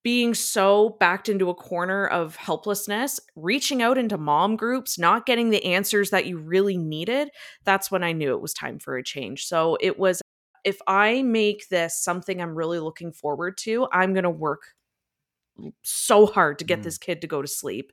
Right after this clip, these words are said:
Speaker 2: Mm-hmm.
Speaker 1: And if it, it came to a point where if he didn't go to sleep right at eight thirty, it felt like just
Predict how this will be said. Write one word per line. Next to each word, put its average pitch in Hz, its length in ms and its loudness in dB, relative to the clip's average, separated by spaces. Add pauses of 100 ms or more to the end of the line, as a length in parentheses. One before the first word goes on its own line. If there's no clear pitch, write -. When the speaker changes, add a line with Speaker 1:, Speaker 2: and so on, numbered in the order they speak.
Speaker 2:
Mm-hmm. 110 380 -8 (260)
Speaker 1:
And 208 100 6
if 220 220 0
it, - 160 4
it 254 80 4
came 294 220 -2
to 320 60 2
a 294 60 0
point 294 280 -2
where 226 200 4
if 214 140 -2
he 277 140 -8
didn't 220 320 0
go 202 180 0
to 214 60 0
sleep 202 480 -6
right 196 180 0
at 208 160 -2
eight 185 240 -4
thirty, 240 560 -4 (580)
it 254 200 4
felt 240 520 2
like 196 240 0
just - 380 -2